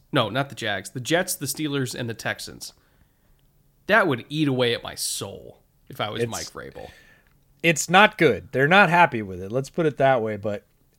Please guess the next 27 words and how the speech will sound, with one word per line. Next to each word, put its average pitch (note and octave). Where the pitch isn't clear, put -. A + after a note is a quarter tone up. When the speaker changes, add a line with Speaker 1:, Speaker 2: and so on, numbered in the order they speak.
Speaker 2:
if D3
you C#3+
keep C4
stacking D3
them, A2+
like, G#2
look, F3
one D3+
of B3
those F3
games E3+
gonna E3+
happen. A#2
Just C#3
happened D3+
to C3+
the B2+
Cardinals C#3
this C3
week. F2+
Like, F2
man, G#2+
they're, A2
everybody C3+
had A2
the G#2
Cardinals G2